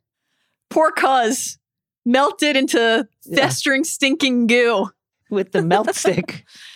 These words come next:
Speaker 2: He
Speaker 1: Boy.
Speaker 2: loves the melt stick.
Speaker 1: Thor meets Korg.
Speaker 2: Korg.
Speaker 1: A wannabe revolutionary, and Meek,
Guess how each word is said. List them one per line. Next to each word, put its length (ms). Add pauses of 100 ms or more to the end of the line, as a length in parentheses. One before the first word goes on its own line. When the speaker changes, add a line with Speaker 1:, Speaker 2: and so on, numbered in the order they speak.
(120)
Speaker 2:
He 160
Speaker 1:
Boy. 140
Speaker 2:
loves 320
the 100
melt 300
stick. 480 (400)
Speaker 1:
Thor 160
meets 220
Korg. 400 (600)
Speaker 2:
Korg. 280 (200)
Speaker 1:
A 80
wannabe 640 (140)
revolutionary, 800
and 180
Meek, 420